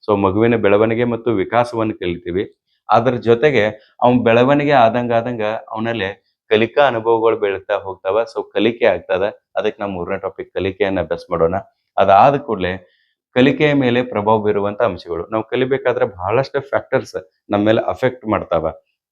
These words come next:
ಪ್ರಭಾವವನ್ನು ಬೀರ್ತಾವ. ಅಂತ ಆ ಅಫೆಕ್ಟಿಂಗ್ ಅಥವಾ ಪ-, ಪರಿಣಾಮ ಬೀರುವಂತ ಅಂಶಗಳು ಯಾವ್ದಾವಲ್ಲ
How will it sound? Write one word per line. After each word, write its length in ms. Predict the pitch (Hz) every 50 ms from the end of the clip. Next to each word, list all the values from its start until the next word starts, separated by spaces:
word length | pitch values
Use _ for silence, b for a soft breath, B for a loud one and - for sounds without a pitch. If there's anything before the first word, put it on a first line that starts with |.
| - - -
ಪ್ರಭಾವವನ್ನು 520 | - 110 101 110 117 123 120 120 113 104
ಬೀರ್ತಾವ. 480 | 92 95 90 - - 87 82 80 - - b b b b - 117
ಅಂತ 280 | 117 120 120 120 120 151 151 151 151 151 B B B B B 101
ಆ 80 | 98 -
ಅಫೆಕ್ಟಿಂಗ್ 640 | - 95 95 95 - 123 120 123 - 120 110 98
ಅಥವಾ 400 | - - 110 - 113 120 123 123
ಪ-, 640 | 123 - - - 107 104 101 95 95 95 92 90 - -
ಪರಿಣಾಮ 400 | 104 101 98 113 127 127 131 131
ಬೀರುವಂತ 580 | 123 110 113 110 113 113 113 113 110 110 - 123
ಅಂಶಗಳು 600 | 123 - - - 110 123 127 127 - 123 117 113
ಯಾವ್ದಾವಲ್ಲ 420 | 107 95 95 95 92 87 90 98